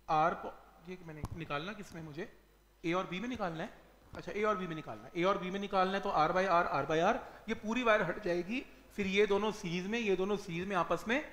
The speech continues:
parallel में। हम करेंगे Wheatstone Bridge, उसमें ऐसे question बहुत सारे आएंगे। Question number nineteen में डाउट, Question number twenty में डाउट,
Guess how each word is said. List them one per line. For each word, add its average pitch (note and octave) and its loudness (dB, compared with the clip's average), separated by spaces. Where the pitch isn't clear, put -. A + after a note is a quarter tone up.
parallel D#3 -2
में। - -20
हम G3+ 2
करेंगे A3 2
Wheatstone F#3 -2
Bridge, G#3 -2
उसमें F3+ -4
ऐसे E3 -4
question D#3+ -8
बहुत C3+ -2
सारे B2 -6
आएंगे। G#2 -8
Question G#3 -2
number A3 0
nineteen F#3+ -2
में F3 -4
डाउट, D3 -8
Question G3 -2
number G3+ 0
twenty F#3 -2
में F3 -4
डाउट, C3+ -8